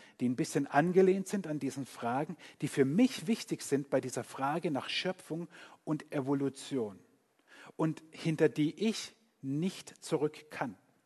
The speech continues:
Und die sind folgende. Erstens, es gibt einen Schöpfergott, der diese Welt erschaffen hat. Wie er das gemacht hat, entzieht sich meinem Wissen. Und ehrlich gesagt,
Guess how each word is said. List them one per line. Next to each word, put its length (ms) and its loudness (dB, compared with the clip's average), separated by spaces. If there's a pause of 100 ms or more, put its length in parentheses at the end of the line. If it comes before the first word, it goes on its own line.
(640)
Und 140 -2
die 60 2
sind 180 0
folgende. 520 2 (1300)
Erstens, 600 2 (920)
es 200 -2
gibt 300 -2 (120)
einen 260 2
Schöpfergott, 800 2 (340)
der 100 4
diese 440 2
Welt 280 4
erschaffen 560 -6
hat. 220 -16 (1080)
Wie 440 4 (260)
er 80 2
das 240 0
gemacht 460 2
hat, 220 -6
entzieht 520 -4
sich 220 -8
meinem 300 0
Wissen. 260 -6 (920)
Und 120 -8
ehrlich 340 6
gesagt, 400 2